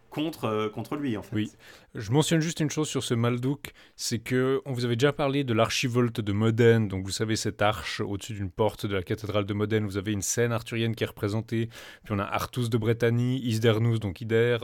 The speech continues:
Speaker 2: euh, Durmaltus, qui serait de, de, Durmart, euh, Winaoge, qui est Guenièvre, et Winaoge a l'air d'avoir été captive, donc ça a l'air d'être un de ces récits sur l'enlèvement de Guenièvre,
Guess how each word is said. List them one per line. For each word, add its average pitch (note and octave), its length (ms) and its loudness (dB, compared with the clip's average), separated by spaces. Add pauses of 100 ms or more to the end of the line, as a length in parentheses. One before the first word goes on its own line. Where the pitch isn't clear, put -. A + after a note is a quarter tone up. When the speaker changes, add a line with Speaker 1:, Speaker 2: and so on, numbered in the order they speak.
(120)
Speaker 2:
euh, G2+ 100 -4
Durmaltus, A#2 880 0
qui - 140 -12
serait G#2+ 300 -2
de, G#2+ 260 -10
de, A2 240 -10 (280)
Durmart, A2+ 540 0 (680)
euh, G#2 280 -4
Winaoge, B2 680 6
qui G#2+ 180 -2
est F#2+ 260 0
Guenièvre, A2+ 580 2 (300)
et A#2+ 220 -2 (120)
Winaoge C3 380 4
a D3+ 80 8
l'air C3+ 140 6
d'avoir A2+ 180 4
été A2 160 0
captive, A#2 480 -2
donc F#2+ 140 -6
ça A2+ 60 2
a A#2 40 4
l'air B2 80 2
d'être A2 180 0
un A#2 60 2
de G#2 40 -4
ces G#2 140 -2
récits A#2 380 0
sur A2 220 -2
l'enlèvement G#2+ 400 0
de F#2+ 60 -4
Guenièvre, G#2+ 440 -2